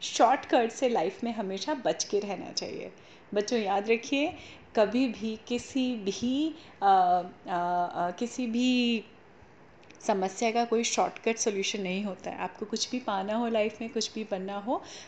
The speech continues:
हमेशा मेहनत के करने के बाद ही वो आपको हासिल होती है। जैसे राजा के यहाँ भी जब मज़दूरों ने मेहनत करके खोदा तो ही उनको पानी मिला कुएं से।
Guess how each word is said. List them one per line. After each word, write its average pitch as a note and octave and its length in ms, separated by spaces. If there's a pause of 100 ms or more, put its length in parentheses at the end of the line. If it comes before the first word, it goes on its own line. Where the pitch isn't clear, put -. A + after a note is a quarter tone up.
(100)
हमेशा B3+ 500
मेहनत G3+ 720
के G#3 200
करने G3 340
के B3+ 160
बाद F3+ 440
ही C4+ 120
वो B3+ 120
आपको A3 480 (320)
हासिल G#3+ 420
होती F3+ 320
है। E3 100 (320)
जैसे G3+ 320
राजा G#3+ 360
के G#3+ 140
यहाँ A3 180
भी A#3+ 180
जब A3+ 200
मज़दूरों G3+ 380
ने A#3 80
मेहनत G#3+ 460
करके A#3 280
खोदा A3 500
तो G3+ 340
ही C4 160
उनको B3 360
पानी F4 420
मिला C4 280
कुएं B3 360
से। B3+ 240